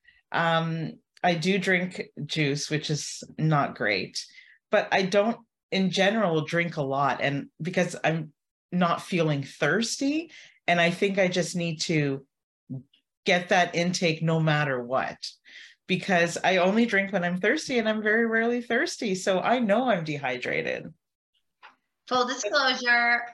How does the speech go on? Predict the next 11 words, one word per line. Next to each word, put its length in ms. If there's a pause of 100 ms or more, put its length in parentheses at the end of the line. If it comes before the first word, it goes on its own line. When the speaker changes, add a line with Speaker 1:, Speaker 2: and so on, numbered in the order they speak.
(100)
Speaker 2:
I'm 420
an 160
all-day 360
coffee 320
drinker. 680 (920)
Um, 420
I 100
traded 480
my, 420 (640)
my 440 (600)
liquor 460